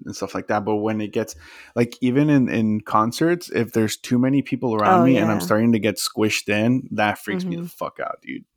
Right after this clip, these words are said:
Speaker 2: Yeah.
Speaker 1: So anyway, when it meant, when Mary eventually,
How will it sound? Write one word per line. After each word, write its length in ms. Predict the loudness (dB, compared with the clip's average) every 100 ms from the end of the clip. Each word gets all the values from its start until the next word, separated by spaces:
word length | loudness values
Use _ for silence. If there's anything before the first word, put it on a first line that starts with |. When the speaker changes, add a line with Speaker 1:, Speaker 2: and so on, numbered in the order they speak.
| -12
Speaker 2:
Yeah. 320 | -10 -10 -12 -16 _ _ _ _ _ _ _ -20
Speaker 1:
So 280 | -14 -6 -2
anyway, 380 | -2 -2 -4 -4
when 200 | 0 4
it 40 |
meant, 440 | 4 4 2 -2 2
when 240 | 4 6
Mary 360 | 4 4 4 2
eventually, 760 | 0 0 -2 0 0 -2 -4